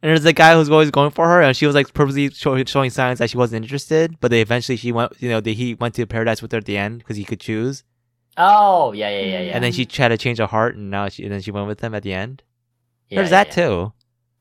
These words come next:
Speaker 1: So it's nothing new for that side of the guy confessing first,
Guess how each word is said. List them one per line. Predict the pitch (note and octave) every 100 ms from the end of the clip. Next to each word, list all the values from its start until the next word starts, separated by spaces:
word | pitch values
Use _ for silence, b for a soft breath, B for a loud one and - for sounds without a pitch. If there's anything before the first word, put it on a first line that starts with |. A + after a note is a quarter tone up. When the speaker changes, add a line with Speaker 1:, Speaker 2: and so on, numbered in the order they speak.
| _ _
Speaker 1:
So | - C#3+
it's |
nothing | D#3+ F3 G#2+
new | G2+ A2 D#2+ D#2 -
for | F#2+
that | F#2+
side | - C#2 C2 C2+ _ _ _ _ -
of | F#2+
the | G2+
guy | F#2+ F#2+
confessing | G2 F2+ E2+ E2+
first, | - E2+ D#2 -